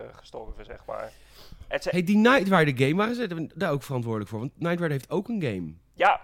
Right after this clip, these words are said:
Speaker 1: Knight Rider, daar rij je met, eh, met Kit. Eh,
Speaker 2: Dat is ook van hun?
Speaker 1: dat is ook van Davilex, zeker.
Speaker 2: <laughs> Wauw.
Speaker 1: Eh, het, het ziet er, het heeft hetzelfde principe, dus je moet rijden en racen. Dus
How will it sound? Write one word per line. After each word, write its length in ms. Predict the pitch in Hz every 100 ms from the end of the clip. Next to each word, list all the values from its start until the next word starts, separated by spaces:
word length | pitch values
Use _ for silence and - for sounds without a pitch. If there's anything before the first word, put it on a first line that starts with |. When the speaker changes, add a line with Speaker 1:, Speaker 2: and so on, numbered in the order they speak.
| -
Speaker 1:
Knight 280 | 135 170 160
Rider, 440 | 131 123 120 120
daar 160 | - 120
rij 240 | 135 135
je 100 | 120
met, 280 | 117 123 -
eh, 60 | 117 120 120 120
met 160 | 117 -
Kit. 380 | - - - - _ - - - - - _ _ -
Eh, 280 | 131 131 123
Speaker 2:
Dat 100 | 175
is 100 | 269
ook 100 | -
van 100 | 151
hun? 280 | 123 104 98
Speaker 1:
dat 120 | 185
is 120 | 202 226
ook 80 |
van 140 | - 170
Davilex, 560 | 143 151 - 123 160
zeker. 380 | - 202 285 - -
Speaker 2:
<laughs> 40 |
Wauw. 480 | 165 135 202 113 85 _ _ -
Speaker 1:
Eh, 260 | - 143 135
het, 140 | 135 -
het 160 | - -
ziet 260 | 208 -
er, 140 | 160 -
het 120 | 135
heeft 180 | 165 -
hetzelfde 480 | - 190 190 190 160
principe, 800 | - 139 139 - - 185 - 208 202
dus 180 | 131
je 80 | - 120
moet 200 | 127 - 117 110
rijden 420 | 123 143 151 139
en 140 | 117
racen. 400 | 113 117 147 -
Dus 220 | 156 -